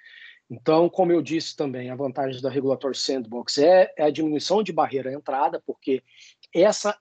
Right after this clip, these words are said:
en-, essa barreira normativa, que às vezes é intransponível por uma solução disruptiva,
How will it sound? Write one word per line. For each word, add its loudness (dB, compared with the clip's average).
en-, -2
essa -4
barreira -2
normativa, -4
que -2
às 0
vezes 0
é 6
intransponível 4
por 2
uma 4
solução 0
disruptiva, -2